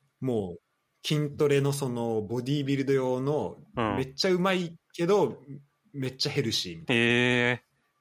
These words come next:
Speaker 1: そういうのをまあ作るやつで、そう、これとか沼とかマグマとか、まあ、この沼が一番、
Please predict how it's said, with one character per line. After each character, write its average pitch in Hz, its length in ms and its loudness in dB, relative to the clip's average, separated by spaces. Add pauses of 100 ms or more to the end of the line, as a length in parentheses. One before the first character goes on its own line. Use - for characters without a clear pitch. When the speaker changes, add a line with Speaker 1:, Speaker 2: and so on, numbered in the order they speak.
(680)
Speaker 1:
そ 151 300 -2
う 147 60 2
い - 20 2
う 127 40 0
の 110 120 -2
を 101 60 -6
ま 101 100 -4
あ 98 100 -10
作 - 300 -8
る 95 480 -8
や 104 140 -8
つ 110 160 -10
で、 120 400 0
そ 110 360 -4
う、 - 80 -
こ - 140 -6
れ 165 240 4
と 170 180 -2
か 139 280 -4
沼 135 420 0
と 160 160 -2
か 117 100 -2
マ 113 260 -2
グ 117 120 -2
マ 95 140 -6
と - 140 -18
か、 92 200 -8
ま 117 140 -6
あ、 - 20 -12
こ 165 80 -2
の 139 80 0
沼 139 320 0
が 277 80 -4
一 110 240 -4
番、 95 360 -8